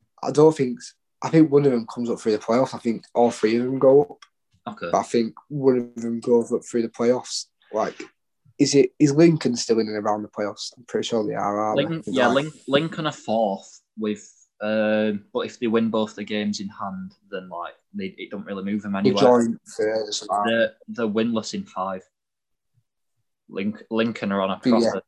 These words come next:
Speaker 2: naff run of form.
Speaker 1: That's what I mean. Like, everyone else around them just seems pretty bang, again, bang average, like, for that level. Like, just kinda just plodding away, a bit inconsistent.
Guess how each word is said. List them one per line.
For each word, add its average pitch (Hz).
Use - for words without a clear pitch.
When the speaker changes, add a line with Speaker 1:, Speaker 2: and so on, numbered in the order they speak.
Speaker 2:
naff 104
run 101
of 95
form. 87
Speaker 1:
That's 143
what 156
I -
mean. 147
Like, 127
everyone 139
else 131
around 113
them 104
just -
seems 117
pretty -
bang, 117
again, 123
bang 113
average, 101
like, -
for 113
that 90
level. 101
Like, 110
just 120
kinda 120
just 110
plodding 123
away, 110
a 139
bit 135
inconsistent. 135